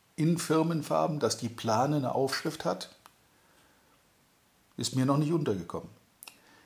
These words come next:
Für die ist das Arbeitsgerät. Und genauso sehe ich das für einen Vertriebler. Ein Vertriebler, der in einem eng begrenzten Gebiet unterwegs ist und zu bestimmten Betrieben wiederkehrend kommt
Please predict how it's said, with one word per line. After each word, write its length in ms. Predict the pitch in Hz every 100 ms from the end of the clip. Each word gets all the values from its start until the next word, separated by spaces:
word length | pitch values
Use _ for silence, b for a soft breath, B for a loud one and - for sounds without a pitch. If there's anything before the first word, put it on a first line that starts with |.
| B
Für 140 | 139
die 100 | 143
ist 140 | 185 202
das 120 | 185
Arbeitsgerät. 840 | 151 117 101 - 85 76 - - - _ - _
Und 240 | 143 127 117
genauso 800 | 117 131 202 196 123 113 180 147
sehe 200 | 120 147
ich 120 | 147
das 160 | 151 -
für 160 | 139
einen 140 | 131 127
Vertriebler. 580 | 147 - 202 185 82
Ein 120 | 104 107
Vertriebler, 720 | - - 175 - 196 196 190 - b b b b -
der 160 | 127 123
in 80 |
einem 340 | 123 123 123 -
eng 220 | 170 190
begrenzten 540 | 180 131 147 147 147
Gebiet 340 | 127 123 160 151
unterwegs 580 | 113 104 95 110 117 151
ist 340 | 202 - - - _ _ _ _ _ _ _ _ B B B B B B B B B B _ -
und 220 | 147 143
zu 160 | -
bestimmten 540 | 127 120 151 185 185 180
Betrieben 520 | 147 - 139 143 123
wiederkehrend 720 | 147 170 139 - 120 120 110
kommt 420 | - 127 90 -